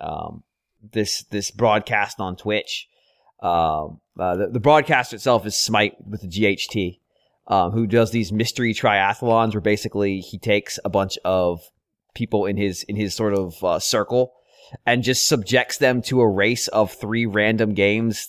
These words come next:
from emulatable systems that they don't know what's coming.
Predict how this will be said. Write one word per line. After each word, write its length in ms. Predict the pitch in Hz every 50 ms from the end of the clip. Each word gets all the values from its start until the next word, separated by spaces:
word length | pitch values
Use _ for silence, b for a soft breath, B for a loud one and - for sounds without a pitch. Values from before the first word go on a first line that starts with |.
| - -
from 420 | - 117 107 101 92 92 90 85 - _ - - - - -
emulatable 520 | 143 143 139 127 127 120 110 98 98 101
systems 600 | - - 110 98 - - 95 87 82 - - - _
that 160 | - 107 - -
they 120 | 117 117
don't 260 | - 139 131 127 -
know 140 | 120 117 117
what's 240 | 113 123 117 - -
coming. 420 | - 123 107 110 135 175 214 254